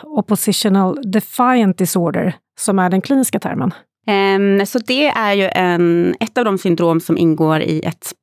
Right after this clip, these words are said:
Speaker 2: panorama av beteendeproblem, kan man säga, där även uppförandestörning ingår. Och det känner ju tecknas då av olydnad, aggressivitet och, ehm,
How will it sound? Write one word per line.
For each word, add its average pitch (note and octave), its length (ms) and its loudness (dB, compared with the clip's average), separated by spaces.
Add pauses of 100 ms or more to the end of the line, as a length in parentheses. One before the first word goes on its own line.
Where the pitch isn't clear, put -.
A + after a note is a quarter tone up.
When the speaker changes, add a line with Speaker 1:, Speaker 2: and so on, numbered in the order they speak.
(180)
Speaker 2:
panorama E3+ 680 2
av E3 440 -2
beteendeproblem, E3+ 680 0 (120)
kan B3 120 0
man A3 80 0
säga, G#3 220 -2 (100)
där F#3 220 -2
även E3 280 0
uppförandestörning A3 1080 -2
ingår. B3 300 2 (180)
Och G3 200 -4
det G3+ 80 0
känner A3+ 200 0
ju G#3+ 60 2
tecknas G3 360 -2
då E3+ 140 0
av E3+ 280 -2
olydnad, G3+ 920 0 (120)
aggressivitet F#3+ 1000 -2 (160)
och, - 520 -4
ehm, E3 680 2